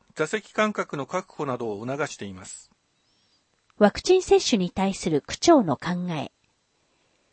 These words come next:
Speaker 2: 区長がワクチン接種にかかる国の不備を公言したことで、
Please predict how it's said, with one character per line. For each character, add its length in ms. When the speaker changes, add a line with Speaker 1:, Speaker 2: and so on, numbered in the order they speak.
Speaker 2:
区 140
長 240
が 260
ワ 100
ク 140
チ 140
ン 40
接 240
種 140
に 120
か 120
か 160
る 180
国 280
の 100
不 200
備 180
を 40
公 260
言 200
し 140
た 100
こ 100
と 140
で、 160